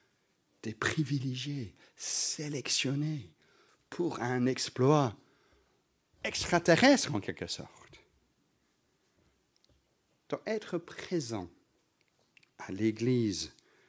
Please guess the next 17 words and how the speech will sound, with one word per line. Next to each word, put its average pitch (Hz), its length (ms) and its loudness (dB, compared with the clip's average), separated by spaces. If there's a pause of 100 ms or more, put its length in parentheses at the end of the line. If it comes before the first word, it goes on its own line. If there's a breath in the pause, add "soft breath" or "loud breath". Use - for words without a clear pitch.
(160)
de 98 280 -4
Jésus-Christ, 92 920 -6 (1200)
confesser 147 1080 6 (520 soft breath)
Jésus-Christ 101 920 -6
comme 90 200 -10 (300)
fils - 760 2 (200)
de 92 320 -6
Dieu, 85 420 -6 (1800)
mais 90 320 -4
le 110 180 0
dimanche 101 480 0
matin 95 520 2
un 90 140 -2
peu, 92 520 -2 (500)
euh, 87 180 -12
grincheux, 98 680 -4 (1160)
indifférent, 98 880 0